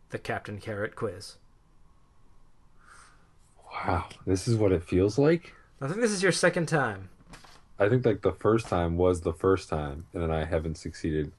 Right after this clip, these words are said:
Speaker 2: since then.
Speaker 1: In sixteen shows. You
Speaker 2: That is a
Speaker 1: you
Speaker 2: bad batting average.
Speaker 1: <laughs>
Speaker 2: That is
Speaker 1: But yes.
Speaker 2: terrible. I would be off the team.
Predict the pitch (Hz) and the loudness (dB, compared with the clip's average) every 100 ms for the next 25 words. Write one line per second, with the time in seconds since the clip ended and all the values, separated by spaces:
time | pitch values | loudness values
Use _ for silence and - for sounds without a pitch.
0 | _ _ _ _ - - - 90 82 - | _ _ _ _ -20 -18 -4 -2 -2 -6
1 | - 127 - 180 - - 180 156 - 151 | -8 -6 -6 -6 -4 -4 -2 0 4 4
2 | 117 95 90 - - - - - - - | 4 0 -8 -10 -12 -14 -18 -18 -18 -18
3 | - - - - 127 117 117 117 85 - | -18 -20 -20 -14 -4 2 4 4 2 -2
4 | - - 101 98 104 95 85 90 92 87 | -14 -2 4 6 6 2 0 2 2 0
5 | 80 73 73 73 80 - - 120 - 160 | -4 -8 -8 -10 -12 -14 -8 -4 2 2
6 | - 156 - - - - - 98 95 143 | 2 -4 -6 -14 -14 -14 -4 0 4 4
7 | 196 110 98 90 95 113 95 101 95 95 | 4 2 0 0 0 0 0 -4 0 -2
8 | - 92 - 98 90 82 | -2 -8 -8 -6 -4 -6